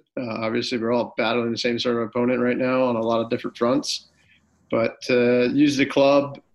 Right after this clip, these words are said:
um, in this game as a kind of a rallying point for the community. So, uh, they're selling tickets to this match. Um, that gets you a commemorative ticket and your name up on a mural at Breeze. But more importantly, it,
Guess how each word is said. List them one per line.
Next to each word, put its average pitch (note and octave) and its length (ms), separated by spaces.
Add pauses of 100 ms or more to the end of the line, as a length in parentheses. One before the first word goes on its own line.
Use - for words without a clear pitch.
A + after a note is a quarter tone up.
um, A2+ 320
in A#2+ 100
this B2 160
game C#3 360
as A#2+ 180
a B2 80
kind B2 180
of A#2+ 80
a B2 60
rallying A#2+ 380
point - 260
for A#2 80
the A2+ 80
community. B2 480
So, A#2+ 560 (540)
uh, A#2+ 160
they're B2 80
selling E3+ 260
tickets F3 380
to E3 100
this D3+ 380
match. - 640 (120)
Um, A#2+ 600 (800)
that C3 160
gets C3+ 200
you C3+ 120
a B2 40
commemorative C3 500
ticket C3 520 (260)
and A#2 260
your A#2 240
name B2+ 440
up C3 160
on B2+ 100
a A#2+ 40
mural B2+ 340
at G#2 120
Breeze. C3+ 520
But A#2 260
more C3+ 160
importantly, B2+ 640
it, A#2+ 140